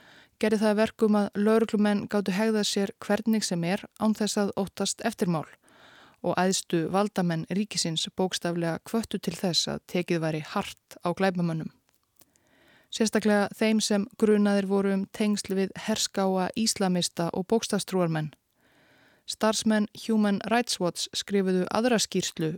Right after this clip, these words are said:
um mannréttindamál í Úsbekistan tveimur árum síðar,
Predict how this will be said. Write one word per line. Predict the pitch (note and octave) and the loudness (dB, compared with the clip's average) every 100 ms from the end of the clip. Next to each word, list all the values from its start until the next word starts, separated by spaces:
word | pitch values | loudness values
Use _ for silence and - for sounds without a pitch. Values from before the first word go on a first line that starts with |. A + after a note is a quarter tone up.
| - | -2
um | E3+ | 0
mannréttindamál | E3+ F3 E3+ F3 E3+ F3 E3+ E3+ | 0 -2 -2 -2 0 2 2 0
í | |
Úsbekistan | F#3 F3+ F#3 - F#3 - E3+ - | -2 -4 -4 -4 -4 -2 -4 -4
tveimur | - G3 F#3+ F#3 F3 | -4 0 2 2 0
árum | F3+ F#3+ F3+ | 0 0 0
síðar, | - F#3+ G#3+ A#3+ | 0 0 0 -4